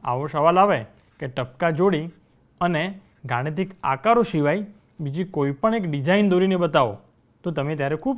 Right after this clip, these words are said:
સરળતાથી આ કામ કરી શકો. એ સંદર્ભે આપણે ફરીવાર એકવાર એનો મહાવરો કરી લઈએ. તમને યાદ હશે કે આપણે કચ્છના ભૂંગાની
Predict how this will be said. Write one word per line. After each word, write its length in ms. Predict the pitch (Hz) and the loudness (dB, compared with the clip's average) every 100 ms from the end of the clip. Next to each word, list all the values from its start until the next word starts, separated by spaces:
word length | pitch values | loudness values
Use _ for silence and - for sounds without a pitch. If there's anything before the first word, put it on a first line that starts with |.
| 190 | -2
સરળતાથી 440 | 160 156 143 143 | -2 0 -2 -4
આ 80 | 131 135 | -4 -2
કામ 140 | 185 220 _ _ - | -4 -6 _ _ -4
કરી 180 | 220 233 | -2 0
શકો. 220 | 180 127 110 - _ _ - | 0 -2 -8 -14 _ _ -10
એ 60 | 160 | -8
સંદર્ભે 440 | 156 147 175 165 131 | -6 -2 -2 0 -2
આપણે 240 | 123 202 214 _ _ _ | -2 -4 -6 _ _ _
ફરીવાર 320 | 147 185 208 170 | 0 4 4 4
એકવાર 280 | 151 143 214 208 _ _ - | 0 0 -2 -4 _ _ -8
એનો 220 | 127 185 220 - - | -6 -4 -6 -12 -8
મહાવરો 340 | 120 120 135 233 - _ _ _ _ _ - | -4 -4 -2 -4 -8 _ _ _ _ _ 0
કરી 220 | 202 196 135 | 4 6 4
લઈએ. 200 | 113 107 _ _ _ _ - | -2 -10 _ _ _ _ -10
તમને 200 | 135 156 139 | -6 -2 4
યાદ 180 | 175 175 | 4 4
હશે 160 | 135 156 220 _ _ - | 0 -6 -8 _ _ -6
કે 60 | 139 | -4
આપણે 240 | 139 156 156 | -2 -6 -4
કચ્છના 380 | 156 151 165 170 139 | -4 -4 -2 -2 -2
ભૂંગાની 420 | 135 135 165 | -4 0 0